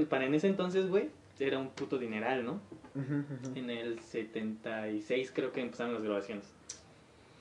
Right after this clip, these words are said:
Speaker 1: El chiste es que, es que este güey lo que quería era retratar cómo era la guerra a tal nivel que n-,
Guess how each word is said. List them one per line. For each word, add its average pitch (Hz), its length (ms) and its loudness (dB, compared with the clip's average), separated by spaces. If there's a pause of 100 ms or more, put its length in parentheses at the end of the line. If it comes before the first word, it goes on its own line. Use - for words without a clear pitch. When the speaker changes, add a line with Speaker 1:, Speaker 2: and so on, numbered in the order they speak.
(240)
Speaker 1:
El 151 100 6
chiste 185 240 0
es 202 80 4
que, 151 520 10 (260)
es 147 120 4
que 175 100 6
este 175 120 6
güey 175 280 8
lo 156 160 8
que 127 100 0
quería 135 400 4
era 147 180 8
retratar 123 540 4
cómo 135 340 0
era 139 160 4
la 123 160 4
guerra 120 420 2 (280)
a 135 160 -2
tal 139 200 4
nivel 156 300 8
que 151 120 2
n-, 131 240 0